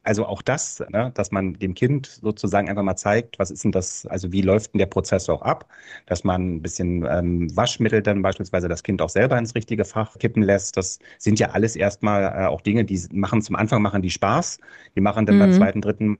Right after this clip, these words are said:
Speaker 1: Mal, verlieren die dann wieder an Faszination. Aber auch da kann man ja beispielsweise Folgendes machen, dass man sagt, "Hey, komm, ich will jetzt gerade mal die Waschmaschine machen. Hast du Lust, dass wir uns ein bisschen dabei unterhalten?" Und dann kommt das Kind mit. Und dann kann man das Kind zum Beispiel dann auch fragen, "Hey, komm,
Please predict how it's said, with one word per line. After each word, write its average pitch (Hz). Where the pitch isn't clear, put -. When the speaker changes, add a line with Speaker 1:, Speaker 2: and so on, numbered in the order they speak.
Speaker 1:
Mal, 107
verlieren 107
die 147
dann 127
wieder 120
an 113
Faszination. 110
Aber 95
auch -
da 101
kann -
man 110
ja 104
beispielsweise 95
Folgendes 101
machen, 107
dass 95
man 95
sagt, 95
"Hey, 98
komm, 165
ich -
will 110
jetzt 107
gerade 101
mal 101
die 92
Waschmaschine 127
machen. 113
Hast -
du 107
Lust, 113
dass 104
wir 95
uns 98
ein 101
bisschen 101
dabei 92
unterhalten?" 95
Und 98
dann 98
kommt 98
das -
Kind 82
mit. 127
Und 101
dann 101
kann 101
man 101
das 95
Kind 104
zum 98
Beispiel 92
dann 90
auch 82
fragen, 98
"Hey, 110
komm, 110